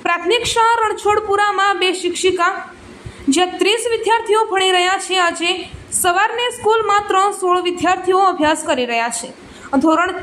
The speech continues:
ત્રણ, ચાર, પાંચ બંધ હાલતમાં શું ખરેખર ઠાસરા ટીપીઓ દ્વારા મેડિકલ લીવ મંજૂર કરાઈ? તેમણે પગાર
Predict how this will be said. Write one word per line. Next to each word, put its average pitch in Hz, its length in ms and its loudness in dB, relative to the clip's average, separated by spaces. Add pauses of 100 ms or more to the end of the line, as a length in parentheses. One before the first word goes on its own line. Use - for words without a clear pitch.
ત્રણ, 392 340 2
ચાર, 453 300 2
પાંચ 427 360 0
બંધ 370 240 0
હાલતમાં 349 540 2
શું 349 200 -4
ખરેખર 349 520 0
ઠાસરા 330 440 0
ટીપીઓ 330 500 2 (600)
દ્વારા 285 380 2 (320)
મેડિકલ 427 560 2
લીવ 466 300 2
મંજૂર 403 420 0
કરાઈ? 370 320 0 (420)
તેમણે 349 280 0
પગાર 370 440 0